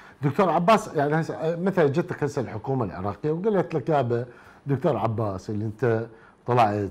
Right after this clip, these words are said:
مبتعث الى الولايات المتحدة، وكنت انت من الاوائل بين مي-، ألفين وثلاثمية جامعة وكلية في الولايات المتحدة.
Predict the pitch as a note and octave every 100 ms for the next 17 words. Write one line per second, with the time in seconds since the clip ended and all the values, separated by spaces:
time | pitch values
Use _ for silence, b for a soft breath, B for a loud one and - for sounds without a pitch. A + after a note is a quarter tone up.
0 | - C3+ - D3 G2+ G2+ F#2+ F#2 G#2 G2
1 | F#2 G#2 G#2+ G2 F#2+ F2+ - A#2 G2+ G2+
2 | C3+ - D3 C#3+ - - B B B B2+
3 | C3 C#3+ B2+ B2 C3 C3 C3 A#2 G2+ A#2
4 | A#2+ A#2+ B B - A2+ A#2+ A#2 G2+ -
5 | B2+ A2 G2+ - A#2 G#2+ F2+ A2+ G#2+ F#2
6 | G#2 G#2 G#2 G2+ - G#2 A2 A2+ G#2+ G#2+
7 | A2+ G#2+ F#2+ G2 G#2 G2 G2+ A2 G2+ G#2+
8 | F#2 - F#2 -